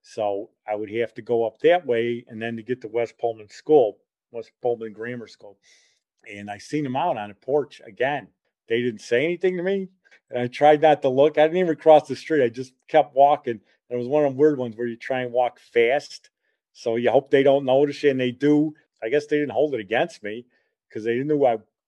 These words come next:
I didn't do anything to them. One of the weirdest things I remember is we're raking leaves in front of this guy's house. He's got the door open. He's got the radio blasting, and there was this song called,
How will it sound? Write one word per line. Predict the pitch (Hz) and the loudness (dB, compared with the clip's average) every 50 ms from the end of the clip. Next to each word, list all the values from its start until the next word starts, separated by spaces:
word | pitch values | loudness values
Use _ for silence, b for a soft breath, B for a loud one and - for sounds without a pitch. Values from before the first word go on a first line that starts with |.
| _ | _
I | - 117 131 | -10 -8 -8
didn't | 143 135 117 101 - | -8 -12 -14 -14 -12
do | 131 147 165 151 | -8 -6 -6 -6
anything | 117 104 104 101 _ - 113 110 - _ _ | -8 -10 -14 -16 _ -14 -14 -14 -16 _ _
to | - | -12
them. | 101 101 135 156 139 117 117 120 - _ _ _ _ _ _ _ _ _ _ _ _ _ _ - | -6 -4 -2 -2 -2 -4 -8 -14 -20 _ _ _ _ _ _ _ _ _ _ _ _ _ _ 0
One | 131 151 175 | 2 4 6
of | 180 | 6
the | 170 151 | 4 4
weirdest | 147 160 175 185 190 185 196 - | 6 6 6 6 6 4 2 0
things | - 170 165 160 151 | -2 -4 -2 2 4
I | 160 | 4
remember | 151 147 143 131 123 127 135 147 147 160 170 180 | 4 4 2 -2 -2 -2 -2 0 0 0 0 0
is | 143 123 113 104 - _ _ _ _ _ _ _ _ _ _ _ _ _ _ - | -4 -6 -6 -10 -16 _ _ _ _ _ _ _ _ _ _ _ _ _ _ -4
we're | 123 131 | -4 -2
raking | 123 113 131 151 180 180 - 160 147 143 | 0 2 2 2 4 2 0 -2 0 0
leaves | 156 165 165 135 | -2 -2 -4 -6
in | 127 107 | -10 -8
front | - - 123 113 113 | -2 -2 -2 -2 -2
of | 110 | -6
this | - | -10
guy's | - - 117 104 104 104 98 | -6 -4 -4 -4 -4 -6 -8
house. | 98 95 98 104 101 - | -6 -6 -6 -6 -8 -12
He's | - 107 98 | -18 -20 -8
got | - - 127 143 139 | -4 -4 -4 -4 -4
the | - 151 | -8 -8
door | 139 - 147 147 147 131 110 | -4 0 2 2 4 2 0
open. | 104 95 - 101 | -2 -4 -6 -12
He's | 98 98 | -12 -6
got | - 120 120 - | -4 -4 -4 -4
the | - | -6
radio | 110 101 113 127 139 131 117 101 90 | -6 -4 -2 -2 -2 -4 -6 -8 -10
blasting, | - _ 92 92 90 92 92 - _ - 98 - _ | -10 _ -6 -6 -6 -6 -8 -10 _ -20 -20 -20 _
and | 110 104 | -18 -16
there | 110 110 | -14 -14
was | 110 113 98 | -14 -14 -16
this | 107 107 - | -16 -18 -18
song | - - 135 135 143 151 160 151 | -10 -6 -2 -2 0 -2 -2 -4
called, | - - 113 107 101 101 101 98 98 | -4 -2 0 0 0 0 -2 -6 _